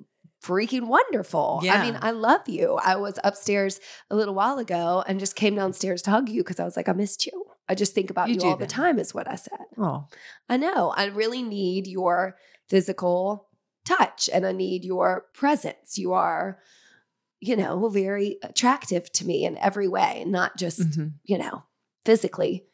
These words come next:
Speaker 2: Mm-hmm.
Speaker 1: but in every way. <laughs> And so I think things are really fun. I enjoy being around you, period, whether or not that's work or
Speaker 2: Mm-hmm.
Speaker 1: play. And I've always felt that. I mean, if this is air quotes, my side of the story,
Speaker 2: Mm-hmm.
Speaker 1: I mean, I've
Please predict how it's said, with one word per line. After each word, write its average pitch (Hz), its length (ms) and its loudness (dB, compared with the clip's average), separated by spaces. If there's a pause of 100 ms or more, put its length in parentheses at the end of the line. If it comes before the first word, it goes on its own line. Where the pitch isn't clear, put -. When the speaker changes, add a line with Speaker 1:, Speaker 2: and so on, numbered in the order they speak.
(140)
Speaker 2:
Mm-hmm. 165 220 0
Speaker 1:
but 180 300 2
in 247 180 -2
every 320 280 2
way. 175 520 0 (180)
<laughs> 370 220 2 (300)
And 262 180 0
so 262 340 0
I 254 180 2
think 214 260 -6
things 220 240 0
are 233 100 0
really 233 260 2
fun. 233 480 0
I 185 120 0
enjoy 196 680 0 (200)
being 196 280 2
around 180 400 0
you, 190 200 0
period, 190 680 0 (600)
whether 190 360 2
or 208 40 -4
not 202 240 -4
that's 196 240 -4
work 175 360 2
or 185 560 0
Speaker 2:
Mm-hmm. 165 340 -2
Speaker 1:
play. 254 420 0 (360)
And 277 120 0
I've 311 180 -2
always 233 720 -2 (240)
felt 220 300 2
that. - 320 -2
I - 40 -2
mean, 196 180 6
if 190 120 -2
this 196 180 0
is 180 280 0 (460)
air 180 140 6
quotes, - 420 -2
my 180 220 2
side 180 240 2
of - 60 -10
the - 80 -16
story, 214 640 2
Speaker 2:
Mm-hmm. 185 200 0
Speaker 1:
I 185 100 -2
mean, 226 220 2
I've 190 140 0